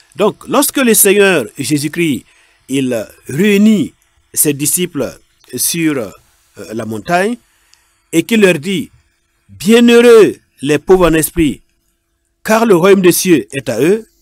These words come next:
eh bien, il parlait de ces grandes choses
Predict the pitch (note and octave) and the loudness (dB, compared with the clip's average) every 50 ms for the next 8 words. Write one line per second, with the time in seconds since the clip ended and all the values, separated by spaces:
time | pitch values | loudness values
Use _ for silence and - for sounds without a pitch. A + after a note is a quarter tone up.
0 | _ - C3 B2+ A#2+ E3+ F3 E3+ - _ _ _ _ _ _ _ _ B2+ B2 A#2 | _ -8 -8 -4 -2 -2 -2 -2 -6 _ _ _ _ _ _ _ _ -8 -8 -8
1 | - _ - F3 E3+ E3+ F3+ F#3+ G#3 A#3 - _ _ _ _ _ _ _ _ _ | -10 _ -4 -2 -2 0 0 -2 -2 -2 -6 _ _ _ _ _ _ _ _ _
2 | _ _ F#2+ B2+ - - C#3 A#2+ F#2 - C#3 G3+ A#3 B3+ A#3 - - D#3+ D#3 D3 | _ _ -12 -10 -10 -8 -10 -10 -10 -8 -4 -2 -2 -2 -2 -4 -2 -2 0 0
3 | D3 C#3+ B2+ D3 C#3+ | -2 -2 -6 -8 -14